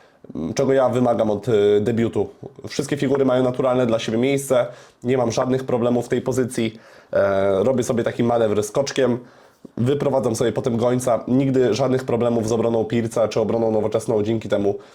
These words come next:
e, nie posiadam. Mm, a często właśnie rywalowi na tym zależy. O, graliśmy już z tym przeciwnikiem. Mm, także ciekawostka. Ciekawostka taka. Zagrajmy skoczek D dwa. Myślałem o E pięć, ale nie ma co się właśnie tutaj wierzgać.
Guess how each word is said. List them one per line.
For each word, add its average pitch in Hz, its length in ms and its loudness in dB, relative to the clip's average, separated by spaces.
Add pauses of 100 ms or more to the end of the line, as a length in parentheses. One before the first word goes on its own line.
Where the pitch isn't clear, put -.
(120)
e, 101 180 0
nie 147 140 0
posiadam. 131 540 -2 (380)
Mm, 104 560 0 (120)
a 127 180 0
często 127 420 0
właśnie 110 320 0
rywalowi 110 420 0
na 104 120 0
tym 107 240 -2 (120)
zależy. 117 580 0
O, 95 160 0
graliśmy 117 400 0
już 98 120 -2
z - 20 -18
tym 104 100 -6
przeciwnikiem. 110 600 -4 (480)
Mm, 107 560 -2
także 110 280 -4
ciekawostka. 110 680 -4 (1160)
Ciekawostka 107 520 -2
taka. 110 220 -4
Zagrajmy 143 340 0
skoczek 117 260 -4
D 139 140 0
dwa. 139 300 -2 (320)
Myślałem 180 300 0
o 156 120 4
E 156 60 2
pięć, 160 400 -2 (120)
ale 147 260 2
nie 135 100 2
ma 127 120 2
co 127 100 -6
się 123 120 -2
właśnie 113 240 -2
tutaj 110 220 0
wierzgać. 113 480 0